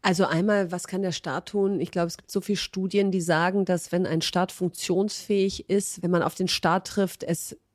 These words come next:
gute Erfahrungen gibt, dass das die Demokratie stärkt. Und als ich in Estland war und dann in dem staatlichen Bürgerportal ganz oben drüber las, „We're here to serve the people“, dachte ich so, „Oh wow, stell dir das mal vor, dass der Staat in Deutschland wieder ausstrahlen würde, wir sind hier, um euer Leben besser zu machen.“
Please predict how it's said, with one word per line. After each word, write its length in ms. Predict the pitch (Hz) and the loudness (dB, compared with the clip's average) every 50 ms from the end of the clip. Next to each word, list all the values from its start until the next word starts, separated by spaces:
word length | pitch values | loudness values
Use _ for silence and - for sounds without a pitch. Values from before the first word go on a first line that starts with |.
| _ _ - 170 156 _ _ _ - | _ _ -12 -12 -12 _ _ _ -12
gute 200 | 220 - 233 - | 0 0 2 2
Erfahrungen 500 | 170 165 - - 170 175 185 202 202 190 | 2 0 2 2 2 4 4 4 2 2
gibt, 200 | 190 185 - - | 0 0 2 0
dass 140 | 170 - | 0 0
das 180 | - 165 160 - | 2 0 0 2
die 100 | - 160 | 0 0
Demokratie 600 | - 165 165 165 143 - - 151 - - 170 160 | 0 2 0 0 -2 0 -2 -4 -4 0 -2 -2
stärkt. 480 | - - - - - 127 139 - - - | 0 -2 -2 -2 -2 -2 -2 -4 -4 -2
Und 80 | 143 147 | -2 0
als 180 | - 147 - | 0 0 0
ich 60 | 170 | 2
in 100 | 165 135 | 0 2
Estland 480 | - 156 175 - - 190 180 175 165 - | 2 0 0 0 2 2 2 2 2 2
war 220 | 165 160 170 165 | 2 4 4 4
und 180 | 143 151 151 - | 2 2 0 0
dann 160 | 156 156 160 | 0 0 0
in 240 | - - 160 165 160 | 0 0 -2 -2 2
dem 240 | 156 156 151 156 156 - - - - - | 2 2 2 2 0 -2 -6 -18 -18 -12
staatlichen 640 | - - - - 165 180 180 190 180 - 170 160 | -10 -6 0 2 2 2 2 0 -2 -2 -2 -4
Bürgerportal 760 | 151 175 185 196 196 185 - 190 180 175 - 170 170 170 175 | -2 0 2 2 2 0 2 -2 -2 -2 -2 -2 0 0 0
ganz 260 | 170 170 170 175 - | 0 0 -2 -2 -2
oben 200 | - - 165 175 | -6 -6 -4 -4
drüber 340 | 165 160 170 180 180 185 165 | -2 2 2 2 4 4 4
las, 380 | 160 156 151 156 170 - - - | 6 6 4 4 4 2 0 0
„We're 160 | 170 165 160 | 2 2 2
here 260 | 147 123 165 185 175 | 2 2 2 0 0
to 160 | 175 - - | 0 2 0
serve 480 | 160 - - - - 170 170 165 160 - - | 0 0 0 0 4 4 6 6 4 2 0
the 60 | 165 | -4
people“, 560 | 151 - - 214 226 - 165 143 - 190 247 - _ _ _ _ _ _ _ _ _ _ _ | -2 0 2 0 0 2 2 0 0 0 -2 -4 _ _ _ _ _ _ _ _ _ _ _
dachte 260 | - 175 143 - - | -2 -2 -2 0 -2
ich 80 | 165 - | -4 -2
so, 160 | - 165 - | 0 -2 0
„Oh 160 | - 170 180 156 | 0 0 0 2
wow, 360 | 151 165 - 95 - - - - 226 - - - | 2 2 2 2 0 0 -4 -6 -14 -18 -16 -18
stell 240 | - - - 175 160 | -12 0 0 2 2
dir 60 | 160 | 4
das 180 | 190 226 - | 2 0 2
mal 160 | - 247 202 156 | 2 2 2 2
vor, 300 | - - 151 135 139 147 | 2 0 0 0 0 2
dass 240 | - 160 151 - | 0 0 -2 0
der 100 | - 165 | 0 -2
Staat 400 | 151 - - - 156 165 196 190 | -2 0 2 2 4 4 4 2
in 80 | 175 180 | 0 0
Deutschland 460 | 156 156 156 185 - - 190 165 156 | 2 4 2 2 2 0 0 0 0
wieder 260 | 165 160 160 131 - | 0 2 2 2 2
ausstrahlen 680 | - 165 196 - - - - - 180 175 180 180 175 170 | 4 2 2 2 0 -4 -4 -2 0 2 2 2 0 2
würde, 360 | 180 185 185 175 185 170 160 | 2 2 4 4 2 2 2
wir 100 | 185 175 | 0 2
sind 220 | 175 175 156 - | 2 0 -2 -2
hier, 360 | - - - 196 202 196 190 | -4 -4 0 2 2 2 2
um 160 | 107 156 165 - - | 2 0 0 0 0
euer 300 | - 170 185 185 180 180 | 0 2 2 2 2 2
Leben 320 | 180 175 175 175 170 160 | 2 2 2 0 0 0
besser 340 | - 165 160 - - 156 135 | 2 2 2 2 0 -2 -2
zu 160 | - - 151 | -2 -2 -2
machen.“ 460 | 139 - 92 - - 131 - - - | -2 -2 -2 -4 -4 -6 -8 -8 -10